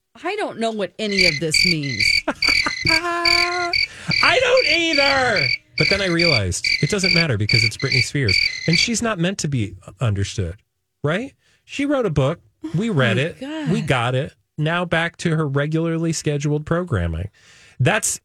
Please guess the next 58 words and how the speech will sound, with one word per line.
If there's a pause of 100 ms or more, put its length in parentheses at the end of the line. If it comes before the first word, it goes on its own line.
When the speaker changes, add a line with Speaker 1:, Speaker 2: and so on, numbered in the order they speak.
Speaker 2:
<clears throat>
the
latest.
Now,
I
will
say, (420)
I,
I
don't
know
if
part
of
this
has
to
do,
sorry, (540)
I'm
not
used
to
using
words
for
two
days. (560)
Speaker 1:
It's
okay.
It's
so
Speaker 2:
Mm,
Speaker 1:
weird.
It
kinda
Speaker 2:
mm.
Speaker 1:
sounds
like
they're
saying,
"I
can't
read
in
the
diamond
outfit
Speaker 2:
I
have
to
Speaker 1:
videos
Speaker 2:
lubricate
my
throat. (560)
Speaker 1:
I
Speaker 2:
Um,
Speaker 1:
made."